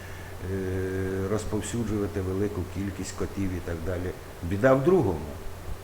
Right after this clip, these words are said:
От, мені дуже подобається цей вираз, е, Марка Твена, що ми всі відповідальні за тих, кого ми приручили. Як ти вже маєш кицьку, і кицька привела тобі кошеня,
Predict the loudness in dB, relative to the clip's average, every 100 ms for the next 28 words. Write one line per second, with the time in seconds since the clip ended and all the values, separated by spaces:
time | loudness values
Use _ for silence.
0 | -10 -10 -6 -4 -2 -2 0 2 2 2
1 | 2 2 2 2 0 0 -2 0 0 2
2 | 2 2 -2 -4 -8 -8 -10 -8 -6 -4
3 | -2 -2 -2 -2 0 0 0 -2 -6 -2
4 | 4 4 4 0 2 2 2 -2 -6 -10
5 | -12 -14 -12 -6 0 4 4 4 2 2
6 | 2 0 0 0 2 2 2 0 -2 -2
7 | -2 -2 -2 -2 0 -2 -2 -2 -4 -2
8 | -2 -2 -4 -8 -10 -10 -10 -4 -2 2
9 | 2 4 4 2 2 2 0 0 0 0
10 | -2 -2 0 0 -2 -2 -4 -2 -2 0
11 | 0 -2 -4 -4 -4 -2 0 0